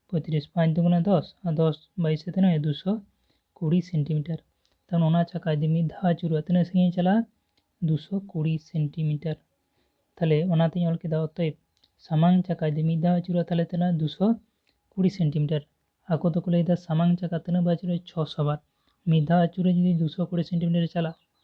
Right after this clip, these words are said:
ᱛᱟᱦᱚᱞᱮ ᱚᱰᱳᱠ ᱦᱩᱭᱩᱜ ᱛᱟᱵᱚᱱᱟ ᱪᱷᱚᱥᱚ ᱵᱟᱨ ᱟᱹᱪᱩᱨ ᱞᱮᱱᱠᱷᱟᱱ ᱛᱤᱱᱟᱹᱜ ᱥᱟᱺᱜᱤᱧ ᱪᱟᱞᱟᱜᱼᱟ। ᱚᱱᱟ ᱞᱮᱠᱟᱛᱮ ᱧᱮᱞ ᱯᱮ, ᱥᱟᱢᱟᱝ ᱪᱟᱠᱟ ᱢᱤᱫ ᱫᱷᱟᱣ ᱟᱹᱪᱩᱨ ᱞᱮᱱᱠᱷᱟᱱ ᱫᱩᱥᱚ ᱠᱩᱲᱤ ᱥᱮᱱᱴᱤᱢᱤᱴᱟᱨ, ᱛᱟᱦᱞᱮ ᱪᱷᱚᱥᱚ ᱵᱟᱨ ᱡᱩᱫᱤ ᱟᱹᱪᱩᱨᱚᱜᱼᱟ, ᱵᱟᱲᱟᱭᱟᱹᱧ ᱫᱩᱥᱚ ᱠᱩᱲᱤ ᱥᱮᱱᱴᱤᱢᱤᱴᱟᱨ ᱠᱷᱚᱱᱟᱜ ᱫᱚ ᱰᱷᱮᱨ ᱜᱮ ᱪᱟᱞᱟᱜᱼᱟ, ᱰᱷᱮᱨ ᱢᱟᱱᱮ ᱪᱮᱫ ᱜᱩᱱ, ᱰᱷᱮᱨ ᱢᱟᱱᱮ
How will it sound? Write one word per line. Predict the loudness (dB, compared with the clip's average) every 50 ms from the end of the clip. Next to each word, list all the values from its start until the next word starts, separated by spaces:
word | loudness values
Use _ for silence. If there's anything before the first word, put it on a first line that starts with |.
| _ _ _ _ -6
ᱛᱟᱦᱚᱞᱮ | -2 0
ᱚᱰᱳᱠ | 0 2 0 0 0
ᱦᱩᱭᱩᱜ | -2 -4 -4
ᱛᱟᱵᱚᱱᱟ | -2 -4 -2 -2 -4 -4
ᱪᱷᱚᱥᱚ | -6 -8 -6 -6 -6 -6 -4 -2 0
ᱵᱟᱨ | 0 0
ᱟᱹᱪᱩᱨ | 0 0 -2 -4 -4
ᱞᱮᱱᱠᱷᱟᱱ | -4 -4 -4 -4 -6
ᱛᱤᱱᱟᱹᱜ | -4 -4 -4 -4
ᱥᱟᱺᱜᱤᱧ | -4 -2 -2 -2 -2 -2
ᱪᱟᱞᱟᱜᱼᱟ। | -4 -6 -6 -8 -12 _ _ _ _ _ _ _ _ _ _ -4
ᱚᱱᱟ | 0 2 2 2
ᱞᱮᱠᱟᱛᱮ | 2 0 -2 -4 -2
ᱧᱮᱞ | -2 -2 -2 -2
ᱯᱮ, | -4 -6
ᱥᱟᱢᱟᱝ | -8 -6 -2 -2 0 2 0 0
ᱪᱟᱠᱟ | -2 -4 -4 -2 -2 -2 -2 -2 -4 -4
ᱢᱤᱫ | -2 -2 0 0
ᱫᱷᱟᱣ | 0 2 0
ᱟᱹᱪᱩᱨ | 0 0 -2 -4 -2
ᱞᱮᱱᱠᱷᱟᱱ | -2 -2 -2 -2 -2 -2
ᱫᱩᱥᱚ | -2 -2 -4 -6 -8
ᱠᱩᱲᱤ | -6 -2 -2 -2
ᱥᱮᱱᱴᱤᱢᱤᱴᱟᱨ, | -2 0 -2 -2 0 0 -2 -2 -2 -4 -6 -6 -12 -20 _ _ _ _ _ _
ᱛᱟᱦᱞᱮ | _ _ -4 -4
ᱪᱷᱚᱥᱚ | -4 -2 -2 -4 -4 -2 0 2
ᱵᱟᱨ | 2 2
ᱡᱩᱫᱤ | 4 4 2 2
ᱟᱹᱪᱩᱨᱚᱜᱼᱟ, | 2 0 -2 -2 -2 0 0
ᱵᱟᱲᱟᱭᱟᱹᱧ | 2 0 0 2 0 0
ᱫᱩᱥᱚ | -2 -4 -4 -6 -8
ᱠᱩᱲᱤ | -4 -4 -4 -4 -4
ᱥᱮᱱᱴᱤᱢᱤᱴᱟᱨ | -4 -6 -4 -4 -4 -4 -4 -4
ᱠᱷᱚᱱᱟᱜ | -4 -2 -2 0
ᱫᱚ | 0 0 -2 -2 _ _ _ _ _ _ _ _ -2
ᱰᱷᱮᱨ | 0 2 4 4 4 4
ᱜᱮ | 4 2 0
ᱪᱟᱞᱟᱜᱼᱟ, | -2 -4 -4 -4 -4 -4
ᱰᱷᱮᱨ | -2 -2 0 2 2
ᱢᱟᱱᱮ | 2 2 2
ᱪᱮᱫ | 0 -2 -6 -4 -2
ᱜᱩᱱ, | -2 -2 -2 -2 -2 0
ᱰᱷᱮᱨ | 2 2 4 4
ᱢᱟᱱᱮ | 2 2 2